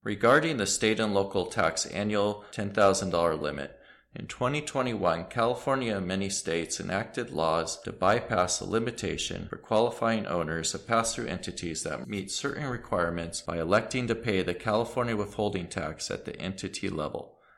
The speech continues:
However, in order to elect in for twenty twenty-two, the w-, entity would have needed to pay the greater of one thousand dollars or fifty percent of the twenty twenty-one withholding tax amount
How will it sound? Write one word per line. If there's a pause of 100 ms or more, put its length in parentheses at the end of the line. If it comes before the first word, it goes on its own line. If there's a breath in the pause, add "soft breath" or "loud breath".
(140)
However, (280 loud breath)
in
order
to
elect
in
for
twenty
twenty-two,
the
w-,
entity
would
have
needed
to
pay
the
greater
of
one
thousand
dollars
or
fifty
percent
of
the
twenty
twenty-one
withholding
tax
amount